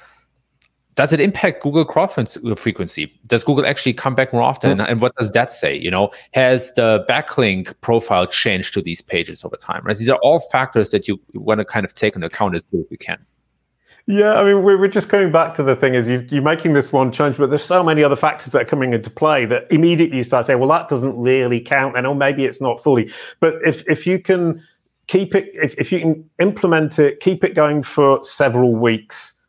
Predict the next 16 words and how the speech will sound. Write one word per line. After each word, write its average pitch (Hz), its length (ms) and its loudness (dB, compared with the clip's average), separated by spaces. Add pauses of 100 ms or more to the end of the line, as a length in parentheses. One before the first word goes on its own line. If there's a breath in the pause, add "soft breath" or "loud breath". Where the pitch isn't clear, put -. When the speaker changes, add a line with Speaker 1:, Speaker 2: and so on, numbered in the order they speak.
Speaker 2:
or 101 180 2
several 110 380 0
months, 117 260 0
depending 113 380 0
on 107 160 2
the 101 180 2
subtlety 120 480 0
of 107 80 2
the 107 80 -2
change, 107 320 -2
as 101 140 -6
you 95 80 -8
said 104 240 -2
earlier 101 340 2
on, 117 260 2 (300 loud breath)
revert, 135 680 2